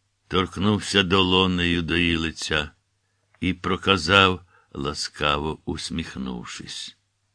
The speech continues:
"Я не можу впізнати тебе, красуне, хіба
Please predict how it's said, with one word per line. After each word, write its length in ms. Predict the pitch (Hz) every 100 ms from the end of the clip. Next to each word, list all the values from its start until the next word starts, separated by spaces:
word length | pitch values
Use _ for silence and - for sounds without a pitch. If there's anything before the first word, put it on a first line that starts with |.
| _ _
"Я 260 | 69 78 85
не 140 | 82
можу 360 | 85 90 80 85
впізнати 800 | - 87 71 80 85 87 -
тебе, 320 | 87 98 80 82
красуне, 720 | - 82 - 85 85 76 73 _ _ _ _ _
хіба 480 | - 95 85 107 104